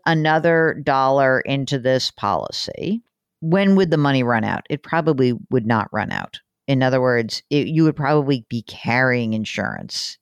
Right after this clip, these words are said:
for some period. It might be a reduced amount, but don't put any new money in.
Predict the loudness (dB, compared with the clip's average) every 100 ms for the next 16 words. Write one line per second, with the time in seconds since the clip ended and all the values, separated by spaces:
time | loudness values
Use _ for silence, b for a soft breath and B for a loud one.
0 | _ 0 0 0 0 0 0 -4 _ _
1 | -8 -2 -2 0 0 0 0 2 0 0
2 | -2 -2 -2 -2 -2 -2 -4 B B B
3 | _ 0 2 2 2 2 2 2 2 0
4 | -2 -6 -10